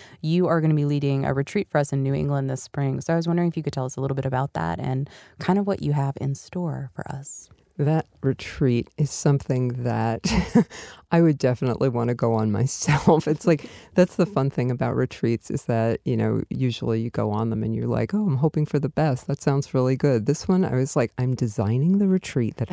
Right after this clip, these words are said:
Speaker 2: I would wanna go on. This is awesome."
Speaker 1: <laughs>
Speaker 2: So, yeah, uh, Meditations on Drawing is kind of exactly that. It's a very apt description of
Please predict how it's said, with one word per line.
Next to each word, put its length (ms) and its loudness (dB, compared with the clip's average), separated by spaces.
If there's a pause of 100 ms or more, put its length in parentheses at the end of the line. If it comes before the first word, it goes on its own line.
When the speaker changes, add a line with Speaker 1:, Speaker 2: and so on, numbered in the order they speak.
Speaker 2:
I 160 2
would 220 -2
wanna 160 0
go 140 -4
on. 300 -2
This 180 -4
is 180 -10
awesome." 640 -2
Speaker 1:
<laughs> 40 -4 (440)
Speaker 2:
So, 380 2
yeah, 420 0 (180)
uh, 360 2 (520)
Meditations 880 4
on 220 2
Drawing 760 2
is 480 0 (380)
kind 280 2
of 100 2
exactly 680 -2
that. 340 -2
It's 180 -6
a 40 -2
very 380 0
apt 240 -2
description 840 -4
of 320 -2